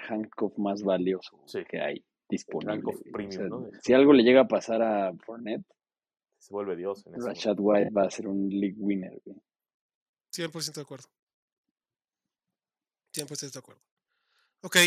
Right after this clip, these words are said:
Speaker 3: bueno, ya hablamos de los Steelers, lo que, que esperemos de Nayito y Dionte, y ya, este, Pat Freiermuth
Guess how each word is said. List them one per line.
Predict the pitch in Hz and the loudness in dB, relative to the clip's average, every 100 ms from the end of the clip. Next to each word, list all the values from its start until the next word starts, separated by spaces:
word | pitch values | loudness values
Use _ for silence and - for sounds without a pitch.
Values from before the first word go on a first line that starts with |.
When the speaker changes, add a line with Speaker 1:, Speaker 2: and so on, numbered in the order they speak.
| 185 - _ | 4 -8 _
Speaker 3:
bueno, | 180 175 | -2 -2
ya | 170 | 0
hablamos | 170 185 202 | 0 0 0
de | |
los | 160 | 0
Steelers, | - 180 190 180 | 0 0 -2 -4
lo | 160 | -6
que, | 147 143 139 | -4 -6 -6
que | 151 143 | -10 -10
esperemos | 135 156 147 165 | -8 -8 -6 -6
de | 165 | -8
Nayito | 151 147 160 208 220 - | -8 -10 -6 -6 -6 -12
y | - 147 | -12 -12
Dionte, | 143 151 175 214 214 | -6 -8 -4 -6 -6
y | 151 | -10
ya, | 139 156 147 _ | -4 -4 -4 _
este, | - 131 143 | -12 -10 -8
Pat | 151 151 | -8 -4
Freiermuth | 180 180 180 180 | -4 -4 -6 -12